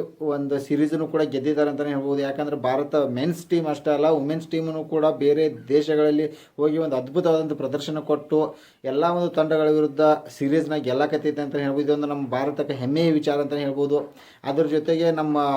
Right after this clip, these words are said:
ಹರ್ಮನ್ಪ್ರೀತ್ ಕೌರ್ ಅವ್ರನ್ನು ಕೂಡ ಅವರು ಒಂದು ಅದ್ಭುತವಾದಂಥ ಶತಕ ಬಾರಿಸಿ ಅವರನ್ನು ಒಂದು ದಾಖಲೆ ಮಾಡಿದ್ದಾರೆ ಅಂತಲೇ ಹೇಳ್ಬೋದು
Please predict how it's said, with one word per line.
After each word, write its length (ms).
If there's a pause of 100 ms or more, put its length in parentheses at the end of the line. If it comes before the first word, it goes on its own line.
(440)
ಹರ್ಮನ್ಪ್ರೀತ್ 680
ಕೌರ್ 220
ಅವ್ರನ್ನು 280
ಕೂಡ 160
ಅವರು 200
ಒಂದು 140
ಅದ್ಭುತವಾದಂಥ 680
ಶತಕ 320
ಬಾರಿಸಿ 600 (240)
ಅವರನ್ನು 280
ಒಂದು 220
ದಾಖಲೆ 300
ಮಾಡಿದ್ದಾರೆ 440
ಅಂತಲೇ 260
ಹೇಳ್ಬೋದು 280